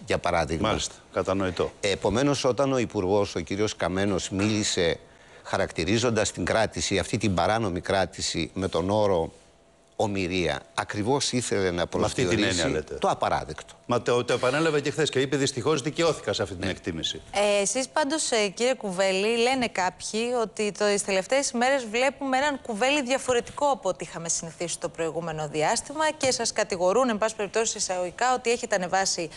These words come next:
Speaker 3: τους τόνους, ενώ πριν από λίγο καιρό είχατε κο-, κατηγορήσει εμέσως τον Υπουργό Εθνικής Άμυνας για υπερτροφικό λόγο. Τι
Speaker 1: Κοιτάξτε,
Speaker 3: άλλαξε;
Speaker 1: ούτε είχα κατηγορήσει, ούτε έχω αλλάξει, ε,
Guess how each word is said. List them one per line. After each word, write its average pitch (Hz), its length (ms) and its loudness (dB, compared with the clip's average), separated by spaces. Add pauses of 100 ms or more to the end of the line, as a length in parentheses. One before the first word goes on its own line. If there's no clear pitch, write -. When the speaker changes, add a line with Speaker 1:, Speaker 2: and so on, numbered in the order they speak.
(240)
Speaker 3:
τους - 260 -4
τόνους, 208 460 2
ενώ 262 180 2 (100)
πριν 330 180 0
από 277 200 0
λίγο 226 260 2
καιρό 175 500 2 (120)
είχατε 254 260 -2
κο-, 208 220 -2 (120)
κατηγορήσει 208 680 0
εμέσως 202 600 0
τον 180 140 0
Υπουργό 175 280 0
Εθνικής 190 480 -2
Άμυνας 233 380 0
για 240 120 2
υπερτροφικό 202 720 -2
λόγο. 233 400 2 (120)
Τι 311 100 2
Speaker 1:
Κοιτάξτε, 208 320 2
Speaker 3:
άλλαξε; 127 220 2
Speaker 1:
ούτε 160 180 2
είχα 131 220 0
κατηγορήσει, 123 960 0
ούτε 127 340 2
έχω 123 280 0
αλλάξει, 117 680 -2 (580)
ε, 95 180 -4